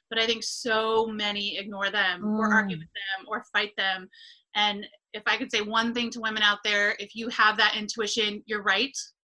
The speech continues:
Speaker 1: period.
Speaker 2: Mm-hmm.
Speaker 1: So if you've felt that even in spurting moments,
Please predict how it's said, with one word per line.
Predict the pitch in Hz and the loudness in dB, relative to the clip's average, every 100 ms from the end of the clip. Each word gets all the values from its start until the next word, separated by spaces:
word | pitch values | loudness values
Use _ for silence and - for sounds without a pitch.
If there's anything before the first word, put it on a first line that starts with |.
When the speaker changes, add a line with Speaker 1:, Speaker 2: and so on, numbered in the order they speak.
| _ _ | _ _
Speaker 1:
period. | - 208 175 165 | 2 2 2 -2
Speaker 2:
Mm-hmm. | - _ _ _ - | -12 _ _ _ -6
Speaker 1:
So | 202 | -4
if | 226 | 0
you've | 269 247 | -2 4
felt | 254 240 240 | 2 4 4
that | 226 226 | 4 4
even | 226 214 214 | -2 -4 -4
in | 214 202 | -6 -6
spurting | 185 - - 233 233 233 220 | -8 -12 -4 0 2 2 0
moments, | 214 220 220 | -2 0 -4